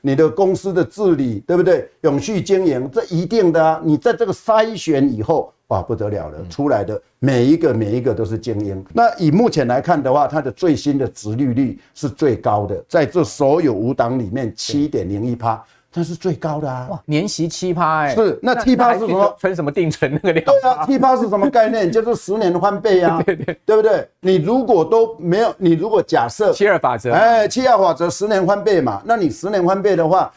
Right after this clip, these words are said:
Speaker 1: 哎，这么五十万，十年以后就变一百万了呢，那是不简单呢哈。所以我们来看哦，这十档里面，
Speaker 2: 对。
Speaker 1: 那这十档里面哈，我们来看在所一百零八档里面，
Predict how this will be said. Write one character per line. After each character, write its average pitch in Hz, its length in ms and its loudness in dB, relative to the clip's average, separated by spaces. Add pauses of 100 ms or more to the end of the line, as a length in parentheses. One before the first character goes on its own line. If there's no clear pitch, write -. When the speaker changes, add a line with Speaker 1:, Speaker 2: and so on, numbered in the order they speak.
(140)
Speaker 1:
哎， 143 220 2
这 196 80 -6
么 214 100 0
五 139 220 0
十 127 80 -2
万， 127 280 0
十 143 120 -2
年 123 260 -2
以 175 80 2
后 143 100 2
就 120 100 -2
变 139 200 -2
一 - 40 -12
百 127 220 0
万 113 160 -2
了 107 120 -6
呢， 107 100 -6 (300)
那 190 100 4
是 139 140 -2
不 131 160 2
简 151 180 0
单 143 200 2
呢 110 220 -2
哈。 110 200 0 (160)
所 185 200 2
以 151 200 2
我 135 140 0
们 151 100 2
来 170 140 2
看 190 240 2
哦， 123 180 0
这 196 140 0
十 165 260 -2
档 160 300 0
里 123 140 0
面， 131 280 0 (240)
Speaker 2:
对。 - 80 -8
Speaker 1:
那 247 100 2
这 254 140 2
十 226 220 -6
档 214 240 0
里 147 100 2
面 185 180 2
哈， 139 160 2
我 113 120 -4
们 131 100 0
来 139 100 2
看 147 220 0
在 160 160 0
所 143 380 -2
一 214 80 2
百 127 200 0
零 143 200 -2
八 170 160 0
档 110 240 -4
里 104 100 -2
面， 135 240 -2